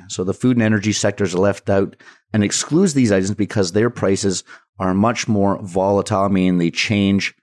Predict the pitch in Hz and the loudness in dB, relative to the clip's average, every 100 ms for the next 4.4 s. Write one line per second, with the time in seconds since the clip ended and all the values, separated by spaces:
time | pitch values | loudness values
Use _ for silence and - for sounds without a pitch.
0 | _ - - 113 110 104 98 92 95 90 | _ -12 -2 2 2 2 0 0 0 -2
1 | - 98 82 104 87 - 117 117 - 117 | -4 -4 -4 -2 -4 -2 0 0 0 -2
2 | 107 _ _ - - 107 92 92 95 82 | -2 _ _ -10 -2 -2 0 -2 0 -4
3 | - 95 - 98 - 92 85 80 85 110 | -4 -8 -6 -8 -2 -2 -2 -4 -4 -2
4 | 101 - 95 90 | -2 -2 -2 -2